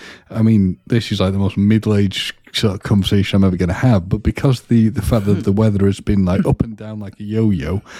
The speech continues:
Speaker 2: Yeah.
Speaker 1: uh, and we've been getting cold spells, the garden's been taking a bit of a battering. So it's, I'm hoping it'll recover, 'cause the weather's allegedly gonna get a bit better.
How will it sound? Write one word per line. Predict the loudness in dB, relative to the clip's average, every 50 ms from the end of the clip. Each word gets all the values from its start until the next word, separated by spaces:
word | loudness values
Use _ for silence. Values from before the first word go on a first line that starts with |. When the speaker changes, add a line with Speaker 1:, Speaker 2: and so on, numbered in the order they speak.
| -6 -2
Speaker 2:
Yeah. | 0 0 2 2
Speaker 1:
uh, | 4 4 4 4 2 0 -2 -2
and | 0 2 2 2 2
we've | 0 0
been | 0 0 0
getting | 0 -2 -2 -4
cold | -4 0 0 2 0 0
spells, | -2 -6 -6 -4 -4 -4 -2
the | -2
garden's | -2 0 2 2 2 2 2
been | 2 0 0
taking | 0 0 0 2 2 2
a |
bit | 2 0 -2 -2 -2
of | -2
a | -2
battering. | 0 0 0 -2 -2 -6 -8 -8 -8 -8 -8 -10 -12 -14 -16 -16 -18 -18 -20 -16 -8
So | -4 0 2 4 4 4 4 2 2 -2 _ -4
it's, | -4 -4 -4 -6 -6 -2
I'm | 0 2
hoping | 2 4 4 2 4 2 0 0
it'll | 0 0
recover, | -2 -2 0 0 0 2 2 2 0
'cause | 0 0 -4 -4 -4 -6 -4
the | 0 2
weather's | 2 2 2 -2 -4 -2
allegedly | 0 2 2 2 2 0 -2 -4
gonna | -2 0 0 0
get | 0 0 -2 -2
a |
bit | 0 -2 -2 -2 -4 -12 _ _ _
better. | -2 -2 -2 -2 -4 -8 -6 -2 -2 -2